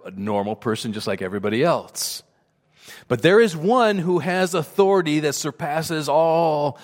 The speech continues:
authorities. In Matthew chapter twenty-eight, verse eighteen, Jesus says, "All authority in heaven and on earth has been given to me."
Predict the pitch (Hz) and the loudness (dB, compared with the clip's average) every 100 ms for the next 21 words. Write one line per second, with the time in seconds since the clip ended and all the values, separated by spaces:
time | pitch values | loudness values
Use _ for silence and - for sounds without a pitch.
0 | - - 131 139 127 113 101 95 82 - | -18 -2 -2 0 0 0 -2 -6 -12 -10
1 | - - - _ _ _ _ _ - 80 | -8 -8 -12 _ _ _ _ _ -16 -4
2 | 123 147 151 156 139 135 - 139 139 139 | -2 -2 -2 0 -2 -4 -4 -2 0 -2
3 | 120 135 - 135 139 - 156 135 113 135 | -2 -2 -2 -4 -4 -2 -2 0 0 0
4 | 131 131 131 127 - 165 208 190 165 156 | 2 2 -2 -2 2 6 6 6 4 0
5 | 151 139 143 - 147 139 127 123 113 90 | -2 -4 -6 -4 0 2 0 -2 -8 -10
6 | - - 127 131 110 202 190 170 156 - | -16 -12 -4 -4 2 2 4 2 0 -4
7 | - - 180 175 160 160 165 160 135 120 | -6 0 0 2 2 0 2 2 2 -2
8 | - - 151 156 127 127 120 143 127 101 | -14 -4 0 0 -2 -4 0 0 0 -6
9 | 92 - _ - 113 113 107 82 | -12 -18 _ -6 -2 -2 -2 -6